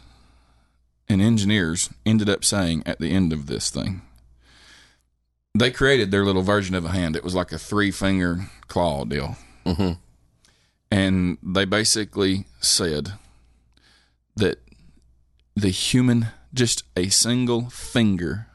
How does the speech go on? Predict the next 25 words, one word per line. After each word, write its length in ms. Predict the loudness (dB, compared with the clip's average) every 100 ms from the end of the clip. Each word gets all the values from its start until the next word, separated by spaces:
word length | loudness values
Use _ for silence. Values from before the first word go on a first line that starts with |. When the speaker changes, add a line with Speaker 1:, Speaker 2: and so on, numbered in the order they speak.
| 0
Speaker 1:
on 160 | 2 4
the 80 | 4
human 400 | 4 4 4 2
body 500 | 0 -2 -4 -6 -12 -20 _ _ _ _ _
was 220 | -2 0 2
more 240 | 4 2
advanced 480 | 2 2 0 -2 -6
and 120 | -2
complicated 580 | 0 0 -2 0 0 0
than 140 | -2 2
anything 640 | 2 2 0 -2 -2 -4 -12 _ _ 0
that 200 | 0 -2 -18 _ -10
forty 320 | 0 4 4
million 300 | 4 4 6
dollars 340 | 6 4 2
and 140 | -2 0
forty 260 | 2 4
scientists 640 | 2 2 2 2 0 0 0
in 80 | 0
four 260 | 4 4 4
years 260 | 2 -2
could 280 | -2 -2 -2
create 360 | 0 2 4 4
on 160 | 2 0
Earth, 360 | 0 -2 -6